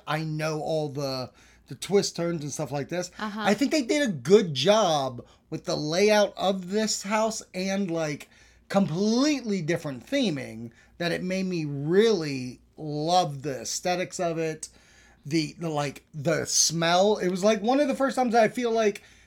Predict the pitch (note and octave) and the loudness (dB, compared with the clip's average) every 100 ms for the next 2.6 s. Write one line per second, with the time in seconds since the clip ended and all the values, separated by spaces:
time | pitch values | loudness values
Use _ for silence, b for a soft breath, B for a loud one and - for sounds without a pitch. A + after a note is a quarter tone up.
0 | b F#3+ G#3 A3 A#3+ G#3+ D3 E3+ C#3 C3 | b 2 4 2 2 2 -2 -4 -4 -6
1 | - F3+ F3+ F3 D#3+ D3+ C3+ B2 B2 C3 | -8 -6 -6 -6 -4 -4 -6 -8 -8 -8
2 | - D#3 F3 D#3+ E2+ - | -6 -6 -4 -4 -6 -12